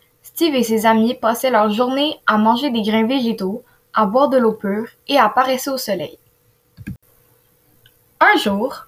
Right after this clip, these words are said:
Charles, leur éleveur, les emmenèrent avec soin dans un grand camion aéré.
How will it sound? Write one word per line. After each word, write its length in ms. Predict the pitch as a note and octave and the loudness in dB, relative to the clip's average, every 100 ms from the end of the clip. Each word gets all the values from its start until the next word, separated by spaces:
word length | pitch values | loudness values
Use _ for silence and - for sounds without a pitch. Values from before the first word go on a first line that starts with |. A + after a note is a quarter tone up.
| _ | _
Charles, 540 | - G3 F#3 B3 B3 - - | -10 -4 -2 -2 -4 -6 -4
leur 240 | A3 G3+ | 0 2
éleveur, 480 | B3 B3 F#3+ F3 A3 - _ _ _ - | 0 0 -2 -6 -8 -16 _ _ _ -2
les 240 | A#3+ A#3 | 2 4
emmenèrent 300 | B3+ D4+ E4+ | 4 2 2
avec 220 | B3 G3+ | 0 -2
soin 360 | - A3 G#3 A3+ | -6 -2 -2 0
dans 240 | G#3+ G3+ | -2 -2
un 80 | G#3 | -2
grand 260 | G#3+ A#3+ C#4 | -2 -4 -4
camion 400 | G#3+ G#3+ A#3 A#3 | -2 0 0 0
aéré. 440 | - G#3+ F#3 - | -2 -2 -2 -8